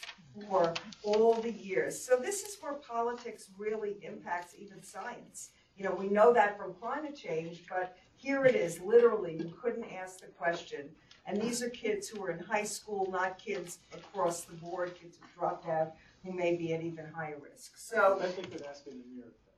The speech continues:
Speaker 1: In New York was one place they could ask it. It started in Boston. I think Vermont could ask it as well. But the C D C just in twenty fourteen said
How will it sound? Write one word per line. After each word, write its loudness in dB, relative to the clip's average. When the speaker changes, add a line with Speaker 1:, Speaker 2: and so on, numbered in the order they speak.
Speaker 1:
In 0
New 8
York 8
was 4
one 0
place 0
they 2
could 2
ask 2
it. 0
It -6
started 8
in 2
Boston. 0
I -2
think -2
Vermont 2
could 0
ask 4
it -6
as -8
well. 0
But 8
the -2
C -4
D -6
C -12
just 0
in -4
twenty -4
fourteen -8
said 2